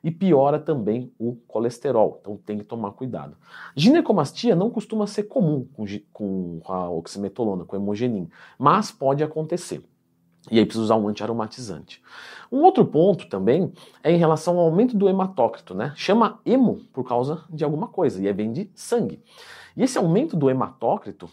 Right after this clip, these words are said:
que é basicamente, vou falar assim de um jeito bem fácil pra entender, tá? A oxigenação do sangue, ele deixa o sangue mais viscoso. E isso pode ser muito ruim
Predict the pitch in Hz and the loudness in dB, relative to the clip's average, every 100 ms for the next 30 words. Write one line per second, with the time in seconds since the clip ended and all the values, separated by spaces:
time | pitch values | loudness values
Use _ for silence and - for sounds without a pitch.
0 | _ _ 170 - 262 160 143 180 160 113 | _ _ -6 -4 -4 -4 -2 -2 -4 -4
1 | 139 135 123 - 143 131 127 127 127 123 | -4 -6 -12 -4 -4 -4 -6 -6 -6 -6
2 | 160 214 156 - 120 107 90 95 127 123 | -6 -4 -6 -6 -10 -8 -6 -4 -4 -4
3 | 110 104 117 113 113 101 104 95 - 131 | -6 -8 -8 -8 -8 -10 -12 -12 -10 -6
4 | 190 165 - - - - - 156 180 180 | -4 -4 -8 -20 -20 -16 -4 0 2 0
5 | 180 180 175 180 170 143 202 - - 147 | -2 0 2 0 0 0 -2 -4 -2 2
6 | 143 - - _ - - 170 185 170 180 | 2 0 -14 _ -20 -6 -4 -2 0 0
7 | - 156 131 151 294 311 196 165 123 165 | 0 0 2 4 2 2 0 2 0 -2